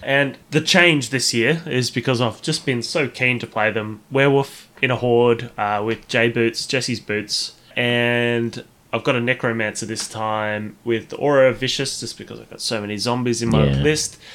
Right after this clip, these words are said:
Speaker 1: With Inspiring Talisman, because I was lacking a little bit of Inspiring there, just with Surge and Bane Chant too.
Speaker 2: Mm-hmm.
Speaker 1: I've got a Lycanus this time. I'm gonna chuck him in, see how that goes. And I've got him with the Orb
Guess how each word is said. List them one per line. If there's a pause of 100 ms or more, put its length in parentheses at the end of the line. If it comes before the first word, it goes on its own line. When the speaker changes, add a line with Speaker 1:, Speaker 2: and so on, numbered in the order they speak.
(240)
Speaker 1:
With
Inspiring
Talisman,
because
I
was
lacking
a
little
bit
of
Inspiring
there,
just
with
Surge
and
Bane
Chant
too. (380)
Speaker 2:
Mm-hmm.
Speaker 1:
I've
got
a
Lycanus
this
time.
I'm
gonna
chuck
him
in,
see
how
that
goes.
And
I've
got
him
with
the
Orb